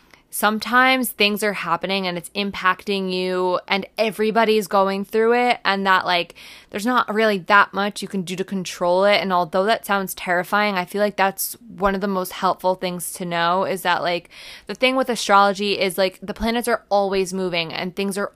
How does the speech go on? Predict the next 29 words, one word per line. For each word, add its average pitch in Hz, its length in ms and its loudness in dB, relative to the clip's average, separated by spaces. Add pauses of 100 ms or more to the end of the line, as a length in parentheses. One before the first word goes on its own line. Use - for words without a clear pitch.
(120)
always 196 420 0
changing. 208 600 -2 (300)
And 202 140 0
this 220 180 2
is 254 160 -4
just 208 440 2
a 214 80 2
rough 208 340 4
patch. 165 380 -2
It's 190 100 -8
just - 220 -6
a 220 40 -2
period 185 640 -2
of 180 140 -6
time, 175 460 0
and 185 200 -2
that 175 240 2
it 175 220 -4
will 185 360 6
pass 185 460 2
and 202 120 -2
it 165 260 -12
will 180 240 2
go 175 320 -2
over. 175 340 0
And 185 120 -4
I 185 80 -4
feel 202 180 0
like 202 180 0